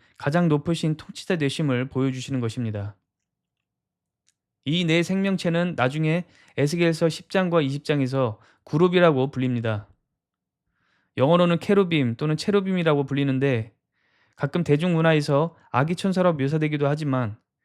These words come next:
그것은 성경과 전혀 관련이 없습니다. 그룹이라는 것은 하나님의 보좌를 받들거나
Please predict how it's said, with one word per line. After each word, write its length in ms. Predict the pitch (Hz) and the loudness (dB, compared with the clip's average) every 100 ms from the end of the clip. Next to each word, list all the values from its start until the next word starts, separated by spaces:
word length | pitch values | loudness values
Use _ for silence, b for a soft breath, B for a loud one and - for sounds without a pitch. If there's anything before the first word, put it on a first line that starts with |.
| _ | _
그것은 300 | - 135 151 | -2 0 0
성경과 460 | 147 185 190 170 147 | 0 0 0 0 0
전혀 280 | 143 170 | 0 0
관련이 340 | 170 127 139 139 | 0 -2 0 -2
없습니다. 580 | 110 131 120 107 104 _ _ _ _ _ _ _ _ _ _ _ | -4 -6 -4 -4 -6 _ _ _ _ _ _ _ _ _ _ _
그룹이라는 500 | 151 175 185 185 175 | 0 2 4 4 4
것은 440 | 156 165 160 117 b b | 2 2 0 0 b b
하나님의 420 | 175 180 175 170 | -2 0 2 0
보좌를 360 | 156 147 160 160 | 0 2 2 2
받들거나 720 | 143 139 170 156 123 110 | -4 -2 0 0 0 -4